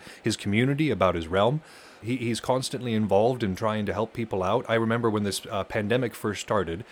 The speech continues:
he wasn't even the realm leader at that point. Remember, he was, he was, uh, he kinda stepped down from that. And even despite the fact that he was no longer in a leadership position, immediately when the pandemic hit and people were worried,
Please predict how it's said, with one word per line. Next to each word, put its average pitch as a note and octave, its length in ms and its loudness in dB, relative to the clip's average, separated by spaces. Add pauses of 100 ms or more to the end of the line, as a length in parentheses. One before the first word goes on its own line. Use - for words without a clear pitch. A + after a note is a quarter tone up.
(260)
he E3 80 6
wasn't D#3+ 240 6
even C#3 160 4
the A#2+ 60 4
realm A#2+ 200 6
leader F#2 220 0
at E2 80 -6
that E2 180 -4
point. D#2 220 -10
Remember, A2 320 0
he A2 100 0
was, A2+ 320 0
he A#2 140 -6
was, G#2+ 260 0
uh, F#2 220 4
he A2+ 180 -4
kinda A2+ 240 0
stepped G#2+ 240 -6
down A#2+ 240 2
from G2+ 220 -4
that. F2+ 240 -4 (560)
And G#2+ 440 4 (460)
even E3+ 400 4
despite D3+ 360 2
the D3 40 0
fact B2 240 0
that A#2 80 -2
he G#2+ 80 0
was G2+ 140 0
no A2+ 120 6
longer A2+ 320 4
in G#2 80 2
a G2 60 2
leadership A2 460 0
position, G2 500 -2 (380)
immediately C3+ 560 2
when A2+ 140 2
the G#2 80 0
pandemic G#2+ 540 0
hit A#2 260 2
and G2 100 -6
people A2+ 300 0
were G#2+ 100 4
worried, G2 400 0